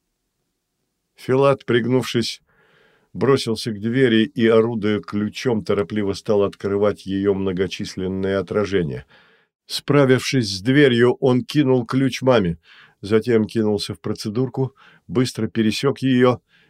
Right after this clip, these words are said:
и, услышав треск разрываемой вощеной бумаги, просочился на лестницу. В Макболе царила паника.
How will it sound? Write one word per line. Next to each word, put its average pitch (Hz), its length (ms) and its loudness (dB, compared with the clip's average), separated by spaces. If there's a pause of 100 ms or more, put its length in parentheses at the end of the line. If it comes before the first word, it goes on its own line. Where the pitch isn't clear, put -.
и, 135 120 -2
услышав 131 560 -4
треск 131 440 0
разрываемой 117 760 2
вощеной 117 480 2
бумаги, 117 500 2
просочился 110 840 -2
на 104 140 0
лестницу. - 640 -6 (880)
В 113 100 -12
Макболе 107 580 0
царила 107 440 -4
паника. 76 500 -8